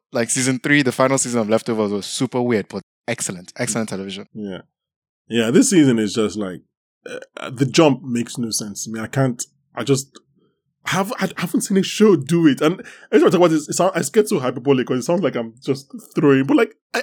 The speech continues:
Speaker 2: I can't think of a show that has done this. Every show that makes a good step up in their season, like, okay, I saw those threads. I did not see these threads coming in season one. I did not see you becoming this show. Like, so I'm just,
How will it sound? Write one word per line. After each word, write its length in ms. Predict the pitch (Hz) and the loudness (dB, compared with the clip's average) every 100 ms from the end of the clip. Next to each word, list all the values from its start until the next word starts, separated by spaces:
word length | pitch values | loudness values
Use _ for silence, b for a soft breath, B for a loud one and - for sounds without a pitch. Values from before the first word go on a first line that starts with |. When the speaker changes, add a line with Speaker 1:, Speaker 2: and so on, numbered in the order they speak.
| - | 0
Speaker 2:
I 80 | 294 | -2
can't 300 | - 349 370 | 0 0 2
think 100 | 320 | 4
of 60 | 202 | 4
a 40 | |
show 120 | 240 | 4
that 60 | 202 | 4
has 120 | 190 151 | 4 2
done 300 | 170 190 175 | 2 2 6
this. 320 | 175 123 - _ _ _ 254 | 6 4 -4 _ _ _ 0
Every 200 | 403 349 | 0 0
show 140 | 302 | 2
that 80 | 196 | 2
makes 200 | 180 180 | 2 0
a 60 | 139 | 0
good 220 | 160 160 | -2 -4
step 240 | - 156 | -2 0
up 120 | 143 135 | 0 0
in 80 | 120 | -2
their 100 | 120 | -2
season, 260 | 147 139 | -2 0
like, 100 | 165 | 0
okay, 180 | 208 170 | 0 2
I 60 | 135 | 0
saw 180 | 139 185 | 0 -2
those 220 | 156 - | -2 -2
threads. 320 | - 127 117 - | 0 0 0 -2
I 60 | |
did 120 | - | 0
not 120 | 240 240 | 0 0
see 140 | 202 | -4
these 200 | 185 165 | -8 -10
threads 220 | - 170 - | -8 -8 -8
coming 340 | 180 170 143 | -4 -2 0
in 80 | 131 | 0
season 280 | 156 143 151 | 0 0 2
one. 360 | 175 170 123 104 _ _ _ _ - | 2 2 0 -6 _ _ _ _ 0
I 40 | 170 | 2
did 80 | 214 | 2
not 100 | - | 2
see 100 | 208 | 2
you 100 | 185 | 0
becoming 480 | 143 - 180 180 156 | -4 -4 -2 0 -2
this 120 | 170 | -6
show. 440 | - 196 143 120 98 | -2 2 2 2 0
Like, 200 | 147 165 - | 0 0 0
so 280 | 165 185 - 165 | 2 2 2 -6
I'm 140 | 170 | -4
just, 220 | 214 - | -4 -6